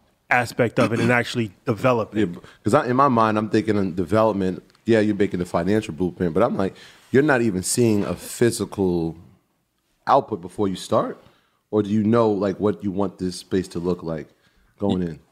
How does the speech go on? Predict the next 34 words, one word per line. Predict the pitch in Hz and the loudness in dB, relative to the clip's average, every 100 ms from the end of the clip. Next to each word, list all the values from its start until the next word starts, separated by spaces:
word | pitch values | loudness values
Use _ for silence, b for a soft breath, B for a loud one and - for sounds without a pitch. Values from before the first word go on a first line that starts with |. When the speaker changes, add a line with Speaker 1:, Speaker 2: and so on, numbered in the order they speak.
| _ _ 120 | _ _ 2
Speaker 3:
Yeah, | 117 123 | 4 4
you | 127 | 2
cre-, | 123 151 76 - | 2 0 0 -6
you | 60 104 117 107 | -4 2 4 4
created, | 127 113 107 95 | 4 6 4 4
so | 139 | 2
the | 113 | 2
developer | 110 120 143 120 | 4 4 4 4
is | 110 | 2
the | 101 | 4
one | 101 | 4
that | 95 | 2
creates | - 101 90 - | 2 2 2 -2
the | - 92 | -2 0
vision | 92 92 87 90 | 4 4 4 2
in | 90 | 2
his | 82 | 2
mind. | 95 87 78 - 101 | 0 0 -4 -8 -6
Speaker 2:
Okay. | 90 85 | -2 4
Speaker 3:
Very | 147 135 | 6 6
similar | 143 120 | 2 2
to | - 110 | 2 2
a | |
director | 101 117 113 | 4 2 2
of | 104 | 2
a | 95 | 4
movie, | 117 110 92 | 4 4 4
right? | 95 117 - - | 2 2 -2 -8
Speaker 2:
Okay. | 101 90 92 B | -4 -4 -8 B
Speaker 3:
Like, | - 98 87 _ _ _ _ _ 90 87 - | 2 2 0 _ _ _ _ _ -20 -18 -6
they | 110 | 0
don't, | 110 107 80 _ _ _ _ | 2 2 -2 _ _ _ _
they | 98 101 | 0 2
don't, | 104 104 95 | 4 2 0